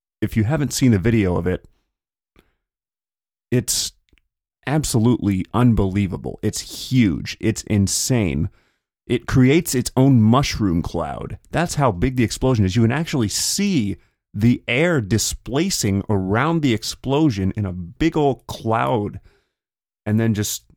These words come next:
the pressure wave completely annihilating everything in its path. And, I mean, I'm not gonna go into more detail about it, but it's absolutely devastating and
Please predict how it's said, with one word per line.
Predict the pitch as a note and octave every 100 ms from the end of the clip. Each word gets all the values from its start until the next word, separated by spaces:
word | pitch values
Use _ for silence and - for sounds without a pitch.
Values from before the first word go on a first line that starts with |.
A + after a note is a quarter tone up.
| _ -
the | D2 G#2+
pressure | - A#3 - A#2+
wave | F#2+ G2+ F#2+ E2+
completely | G#2 - C#3+ D3 C3+ A#2
annihilating | G#2 G2 A2 B2+ F#2+ F2+ F2 -
everything | G2+ A2+ A2+ G#2
in |
its | F#2+ -
path. | - A2+ G#2 -
And, | F#2 F#2 - _ _ _ _ _ _ _ -
I | G#2
mean, | G#2
I'm | G2 B2 A#2
not | A2
gonna | G#2 F#2+
go | F#2
into | F2+
more | F2+ F2
detail | F2 A#2 A#2 F#2 F2
about | E2+ F2+ F2+
it, | E2+ _ -
but | F#2+ F#2 _ _ -
it's | - - - - -
absolutely | A2+ B2 B2 A2 - F2
devastating | F#2+ G2+ G2 G#2 G2 G2 F#2+ F#2 -
and | F#2 F2 F2 F2